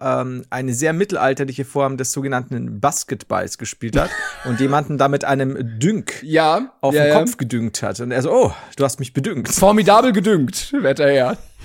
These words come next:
Speaker 1: <laughs> Gott zum Gruße. <laughs> Nee, Entschuldigung.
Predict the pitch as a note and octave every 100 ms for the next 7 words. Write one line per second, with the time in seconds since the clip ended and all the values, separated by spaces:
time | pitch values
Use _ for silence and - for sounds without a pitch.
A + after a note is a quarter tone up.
0 | - - - - - - F4 E4+ - -
1 | - G3 G#3+ F#3+ B3+ G3+ C4+ D4+ C#4+ D#4+
2 | F#4+ A#4+ - D4+ - - - - E4+ -
3 | - D5 - - - - - D#5+ - D4
4 | - A3 D3+